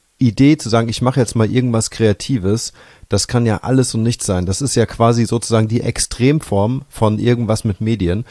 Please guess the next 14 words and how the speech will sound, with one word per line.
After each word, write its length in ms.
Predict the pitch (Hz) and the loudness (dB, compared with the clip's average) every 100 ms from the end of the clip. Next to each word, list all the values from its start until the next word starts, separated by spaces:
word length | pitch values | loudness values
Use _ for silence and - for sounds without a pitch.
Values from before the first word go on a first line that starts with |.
| - - - | -16 -20 -4
weil 180 | 101 107 | 2 2
du 160 | 107 110 | 4 4
ja 220 | 104 104 - | 2 0 -2
damit 300 | 113 117 113 - - | 0 2 0 -6 -10
so 140 | - 101 | -6 0
gar 240 | 113 131 | 2 2
keine 240 | - 104 95 | 2 0 0
Perspektive 680 | 98 - 92 - 92 87 | -2 -2 -6 -6 -4 0
hast, 260 | 90 95 - | 0 -2 -4
außer 300 | 113 113 104 | -2 -2 -2
vielleicht, 320 | 98 98 101 | 0 0 0
dass 140 | 107 | -2
du 140 | - 101 | -4 -8
künstlerisch 840 | - 123 123 110 98 107 - | 0 0 0 -4 -2 -2 -6